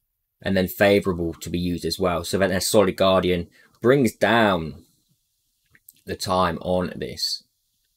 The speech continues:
um, the cooldown on it. Hoff will be, his first one is going to, no, because he comes in with that, so that's pointless. He comes in with that, so it's gonna be the health burn straight away. He,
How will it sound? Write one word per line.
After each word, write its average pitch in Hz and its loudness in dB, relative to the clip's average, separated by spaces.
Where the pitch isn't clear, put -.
um, 80 -6
the 92 -14
cooldown 87 0
on 78 -10
it. - -14
Hoff - 4
will 107 2
be, 92 0
his 117 -2
first 113 0
one 98 0
is 82 -6
going 87 0
to, 82 -8
no, 95 -2
because 95 -6
he 92 -4
comes 95 -4
in 95 2
with 85 0
that, 82 -4
so - -8
that's 90 -4
pointless. - -6
He - -20
comes 98 -2
in 95 0
with 87 -2
that, 87 -2
so 92 -2
it's 78 -4
gonna 110 0
be 95 2
the 90 0
health 90 -2
burn 85 -2
straight - -2
away. 87 0
He, 95 -4